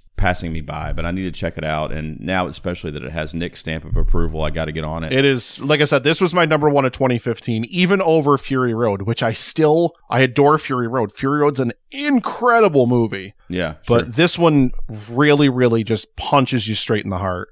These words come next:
Speaker 2: <laughs>
Speaker 1: It's a tear,
Speaker 2: It
Speaker 1: it's
Speaker 2: really
Speaker 1: a
Speaker 2: does.
Speaker 1: tearjerker, right?
Speaker 2: It
Speaker 1: It's
Speaker 2: is.
Speaker 1: a
Speaker 2: Yeah,
Speaker 1: tearjerker.
Speaker 2: it does.
Speaker 1: Yeah. Okay. All right. Well, don't spoil it for me then, 'cause I'm, I like crying, so I'll just leave that for me. All right. So, uh, that was yours. I, I like that one, man. I'm gonna check it out. So my number two, you already mentioned, is Boogie Nights.
Speaker 2: Ah.
Speaker 1: So there we go. There we go. Uh,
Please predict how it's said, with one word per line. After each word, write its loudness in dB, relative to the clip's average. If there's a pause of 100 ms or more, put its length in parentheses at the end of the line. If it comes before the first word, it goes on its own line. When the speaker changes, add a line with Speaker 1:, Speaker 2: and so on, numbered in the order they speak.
Speaker 2:
<laughs> 2 (280)
Speaker 1:
It's 4
a 0
tear, 2
Speaker 2:
It 4
Speaker 1:
it's 4
Speaker 2:
really 6
Speaker 1:
a 6
Speaker 2:
does. 2
Speaker 1:
tearjerker, -2
right? 2
Speaker 2:
It 4
Speaker 1:
It's 2
Speaker 2:
is. 0
Speaker 1:
a 6
Speaker 2:
Yeah, 6
Speaker 1:
tearjerker. -2
Speaker 2:
it 4
does. 2
Speaker 1:
Yeah. -2 (140)
Okay. -4 (600)
All 4
right. 4
Well, 2
don't 4
spoil 4
it 2
for 4
me 4
then, 2
'cause -4
I'm, 2
I 4
like 2
crying, -2
so -6 (100)
I'll -2
just -2
leave -6
that -2
for -8
me. -4 (420)
All 2
right. 2
So, 4
uh, 4
that 2
was 2
yours. 0
I, 2
I 2
like 4
that 0
one, 0
man. 0
I'm -2
gonna -4
check -6
it -4
out. -6
So -2
my 4
number 2
two, 2
you 2
already 4
mentioned, 0
is -4
Boogie 0
Nights. -4 (200)
Speaker 2:
Ah. 2
Speaker 1:
So 4
there 4 (120)
we 0
go. 2 (280)
There 0
we -2
go. 0
Uh, -2